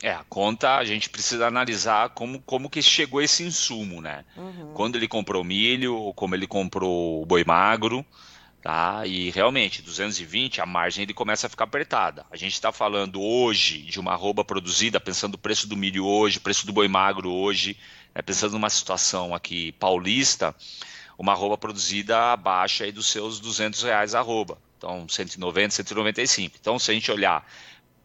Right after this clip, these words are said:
Speaker 1: pelo espectro desse preço, duzentos e vinte, uma arroba produzida a cento e noventa, cento e noventa e cinco,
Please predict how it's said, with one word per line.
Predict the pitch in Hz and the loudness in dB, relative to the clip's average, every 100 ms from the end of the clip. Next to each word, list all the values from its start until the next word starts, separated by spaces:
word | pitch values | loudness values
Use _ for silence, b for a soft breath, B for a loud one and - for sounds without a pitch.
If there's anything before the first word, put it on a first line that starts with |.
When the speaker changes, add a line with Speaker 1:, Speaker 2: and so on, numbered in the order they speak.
| _ | _
Speaker 1:
pelo | 107 131 | -2 0
espectro | 135 - 110 104 - | 0 2 2 2 -4
desse | 92 113 - | -4 0 -2
preço, | - 123 117 107 101 | 0 2 4 2 -4
duzentos | 101 110 110 | -4 -4 -4
e | |
vinte, | 101 98 90 101 | -6 -6 -6 -4
uma | 98 | 0
arroba | 98 107 | 0 -2
produzida | 110 95 98 | -2 0 0
a | |
cento | - 104 - | 0 -2 -6
e | |
noventa, | 87 82 107 113 | -8 -2 -2 0
cento | 98 98 90 | -4 -6 -6
e | |
noventa | 92 85 | -8 -6
e | 85 | 0
cinco, | - 143 - | 2 2 0